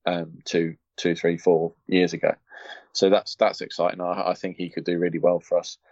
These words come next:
Um, I just, the only thing I'm a little bit, um, cautious about is the, is the lack of experience, especially at centre half. Um, so if it was down to me, I would go and get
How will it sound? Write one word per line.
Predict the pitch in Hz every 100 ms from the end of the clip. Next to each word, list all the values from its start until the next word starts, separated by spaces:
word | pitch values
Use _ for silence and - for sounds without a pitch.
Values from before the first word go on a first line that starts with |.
| _ _ _ _ _ _ _
Um, | 98 98 95 92 90 90 92 _ _ _ _ - - - - - - 101
I |
just, | - 104 98 - - - _ -
the | 104 101
only | 104 95
thing | 101
I'm | 95 95
a |
little | 98 98
bit, | 90 95 - _ _ 98
um, | 92 90 87 85 87
cautious | - 107 98 - -
about | - 87
is | 85
the, | 90 87
is | 90
the | 92
lack | 87 87
of | -
experience, | 87 - 87 87 - - - - -
especially | - 92 - 85
at | -
centre | 85 82 82
half. | 87 85 85 _ _ _ -
Um, | 92 90
so | 92 101
if | 110
it | -
was | 101
down | 98 92
to | -
me, | 90 87
I | 78
would | 82 82
go | 92 85 82
and | 85 85
get | 90 - -